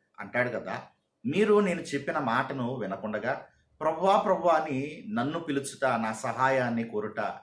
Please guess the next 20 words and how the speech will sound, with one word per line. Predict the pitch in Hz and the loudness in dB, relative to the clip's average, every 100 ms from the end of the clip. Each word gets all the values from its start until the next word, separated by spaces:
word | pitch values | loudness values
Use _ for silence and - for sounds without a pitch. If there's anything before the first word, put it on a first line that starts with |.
| - | -8
ఎందుకు?" | 104 110 - 110 95 | -4 -4 -4 -4 -6
అని. | 90 92 _ _ - | -6 -16 _ _ -4
నిజమే, | 139 135 160 143 _ _ _ | -4 -4 -10 -14 _ _ _
మానవులమైనటువంటి | 127 180 190 180 165 143 123 120 135 | 2 4 4 2 0 -4 -4 -6 -4
మనము | 135 110 113 117 | -2 -2 -2 -4
కూడా | 95 107 - - | -6 -6 -8 -4
మన | 117 | -2
యొక్క | 117 113 | -2 -2
అనుదిన | 113 127 123 | -2 0 -2
జీవితంలో | 113 101 104 104 107 123 - | -4 -8 -8 -8 -8 -8 -6
ఎన్నో | 117 139 160 175 151 | -4 0 2 2 2
పనుల | 131 | 0
నిమిత్తము | 127 113 110 123 113 90 135 - _ _ - | 0 -2 -4 -4 -6 -6 -8 -10 _ _ 0
దైవ | 127 165 | 2 4
సహాయాన్ని | 175 151 120 143 147 131 123 | 2 0 0 2 4 2 0
కోరుతూ, | 113 110 107 113 123 95 87 | -4 -4 -4 -4 -6 -6 -2
దేవుని | 127 143 | 0 0
సన్నిధిలో | 143 123 120 120 117 | -2 -4 -2 -2 -2
మోకాళ్ళుని | 90 104 - 113 110 107 110 | -4 -6 -2 0 0 -2 -4
ప్రార్థిస్తూ, | 101 - 107 120 131 127 - 131 - | -6 -2 -2 -2 -4 -6 -4 -6 -6